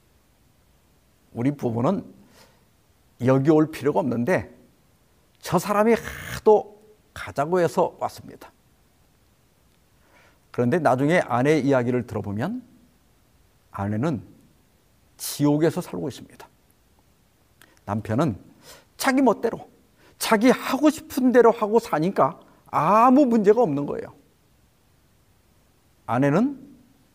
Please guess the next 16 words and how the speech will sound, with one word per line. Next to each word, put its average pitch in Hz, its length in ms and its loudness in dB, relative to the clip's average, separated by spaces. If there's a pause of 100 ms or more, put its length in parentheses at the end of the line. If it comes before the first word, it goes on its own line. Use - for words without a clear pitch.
(100)
싸우기가 220 480 0
싫으니까 - 540 -8 (920)
참고 - 720 0 (300)
남편에게 208 720 4
맞춰주며 180 920 0
사는 233 400 -4
겁니다. - 380 -6 (1000)
그런 196 600 2
아내는 143 680 -2 (480)
겉으로 233 480 0
보기에는 196 480 4
아무 156 320 2
일이 208 240 2
없는 156 280 -2
것처럼 143 300 0
보이지만 131 560 -2